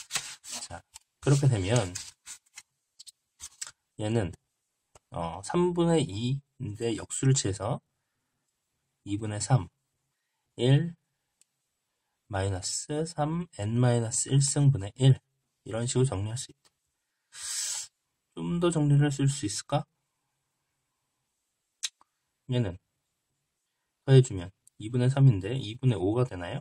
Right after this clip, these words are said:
이분의 오 마이너스 이분의 삼이 돼야 되는데 삼은 한 번 더 빼는 거니까 삼,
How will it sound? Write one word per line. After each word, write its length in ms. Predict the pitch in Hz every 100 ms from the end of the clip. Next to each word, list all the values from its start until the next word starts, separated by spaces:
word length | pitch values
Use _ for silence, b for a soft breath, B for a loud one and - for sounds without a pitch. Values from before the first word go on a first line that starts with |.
| - -
이분의 360 | 90 - 92
오 540 | _ _ _ _ _ 98
마이너스 640 | 92 90 90 - - 160 175 _ _ _ _ _ _
이분의 720 | - 104 107 101 98 113 90 - _ _ _ _ _ _ _ _ _ _ _ _ _ _
삼이 920 | - - 156 135 92 _ _ - 135 139
돼야 140 | - 95
되는데 600 | 87 82 87 110 123 90 _ _ _ _ _ _ -
삼은 380 | - 185 180 175
한 140 | 196
번 120 | 190
더 100 | 170
빼는 240 | 139 160 160
거니까 320 | 101 92 117
삼, 340 | - 151 175